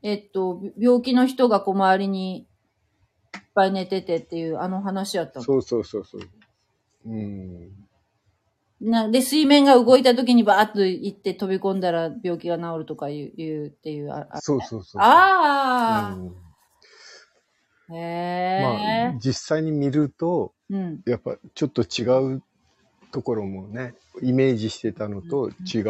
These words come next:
Speaker 2: うっていうこともあるしね。
Speaker 1: うんうん。あー。
Speaker 2: やっぱり、あの、ゴルゴタとか、
Speaker 1: うん、う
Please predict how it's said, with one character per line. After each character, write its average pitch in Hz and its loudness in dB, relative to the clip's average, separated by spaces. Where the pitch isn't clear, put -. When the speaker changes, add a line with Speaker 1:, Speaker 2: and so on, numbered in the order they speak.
Speaker 2:
う 117 -8
っ - -16
て - -10
い 98 -2
う 95 -8
こ - -16
と 107 -14
も 101 -10
あ 98 -12
る 95 -12
し - -18
ね。 98 -12
Speaker 1:
う 110 -10
ん 113 -12
う - -14
ん。 98 -18
あ 180 -6
ー。 - -16
Speaker 2:
や 110 -12
っ 107 -18
ぱ 120 -4
り、 113 -6
あ 113 -14
の、 101 -14
ゴ 117 -2
ル 113 0
ゴ 107 -2
タ 120 -4
と 95 -12
か、 101 -4
Speaker 1:
う 214 0
ん、 214 2
う - 2